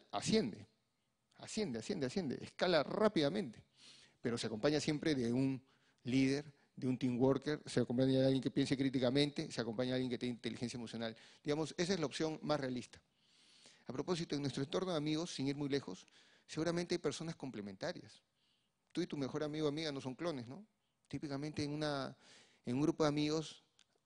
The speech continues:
el más conversador, la más conversadora, se hace amigo de la persona, pues, más introvertida y callada, ¿no? Casi le tiene que hacer de traductor, ¿no? Para saber qué cosa siente, piensa, ¿no? Y son amigos inseparables, ¿ah? Inseparables son.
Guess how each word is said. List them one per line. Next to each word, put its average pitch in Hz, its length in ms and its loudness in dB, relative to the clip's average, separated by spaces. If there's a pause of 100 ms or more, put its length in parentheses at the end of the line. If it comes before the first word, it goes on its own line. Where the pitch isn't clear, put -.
(120)
el 127 200 2
más 165 540 2
conversador, 131 680 2
la 123 120 2
más 143 160 0
conversadora, 135 680 0 (640)
se - 160 -2
hace 139 140 2
amigo 143 180 4
de 147 60 2
la 135 80 4
persona, 131 380 -2
pues, 135 140 -2
más 139 220 -4
introvertida 127 440 -4
y - 20 -8
callada, - 420 -4
¿no? 190 240 -8
Casi 151 200 -2
le 131 120 0
tiene 143 160 0
que 143 60 2
hacer 139 140 2
de 147 40 2
traductor, 123 520 2
¿no? 135 120 -2
Para 120 160 -4
saber 120 160 -6
qué 127 80 -4
cosa 123 220 -4
siente, 113 480 -2
piensa, - 340 -6
¿no? 117 80 -4 (320)
Y 135 80 4
son 180 160 6
amigos 185 280 8
inseparables, 151 720 6
¿ah? 165 160 -4 (120)
Inseparables 202 800 4
son. 160 120 -6